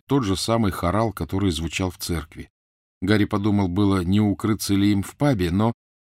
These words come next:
не успел ничего сказать, как Гермиона прошептала:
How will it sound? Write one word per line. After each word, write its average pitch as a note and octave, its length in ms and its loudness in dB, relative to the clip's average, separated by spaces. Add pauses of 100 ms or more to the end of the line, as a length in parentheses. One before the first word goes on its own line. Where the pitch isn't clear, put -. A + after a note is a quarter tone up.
не A2+ 140 6
успел A#2+ 360 2
ничего A2 360 0
сказать, A#2 440 -2
как G2+ 140 -2
Гермиона G2+ 560 2
прошептала: F#2 760 -4